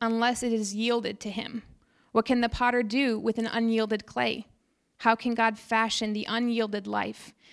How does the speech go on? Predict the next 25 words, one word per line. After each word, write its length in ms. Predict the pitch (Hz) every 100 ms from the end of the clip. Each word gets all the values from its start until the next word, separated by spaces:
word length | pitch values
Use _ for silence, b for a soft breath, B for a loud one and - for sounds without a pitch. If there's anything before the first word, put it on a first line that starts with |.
| B
If 140 | - 214
every 360 | 214 240 277 269
idol 280 | 220 233 233
he 220 | 220 262
shatters 680 | 240 - 233 226 214 214 - -
is 140 | 240
secretly 560 | - 262 247 240 233 214
mourned, 400 | 202 196 - - B B
if 140 | 226 -
every 260 | 226 233 262
chastening 540 | - 240 240 - 233
stroke 400 | 220 - 226 226 -
is 160 | 220
bitterly 460 | 196 220 226 220 214
denounced, 580 | 208 202 208 240 - - b b b b
if 100 | - -
every 320 | 233 226 233
higher 300 | - 226 247
purpose 460 | - 226 226 220
is 200 | 208 214
resisted 680 | 220 220 233 240 - 226 -
by 140 | 214 208
a 80 | 208
hostile 500 | - 220 - 220 202
will, 340 | 208 -